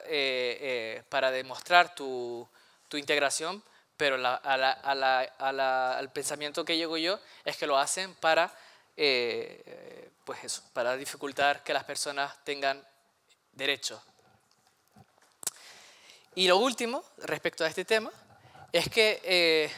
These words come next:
para que veamos la arbitrariedad de las cosas, hay un instrumento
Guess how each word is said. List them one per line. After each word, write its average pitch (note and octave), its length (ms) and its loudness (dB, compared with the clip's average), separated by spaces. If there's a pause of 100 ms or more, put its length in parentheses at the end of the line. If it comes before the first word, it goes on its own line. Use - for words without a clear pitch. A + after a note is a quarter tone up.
(680)
para D3 180 6
que D3 100 -2
veamos F3+ 280 0
la G3+ 80 6
arbitrariedad F#3 520 0
de F#3 100 2
las F3 140 0
cosas, A3 360 -4 (1300)
hay G3+ 200 4
un A3+ 140 -6
instrumento A#3+ 720 -6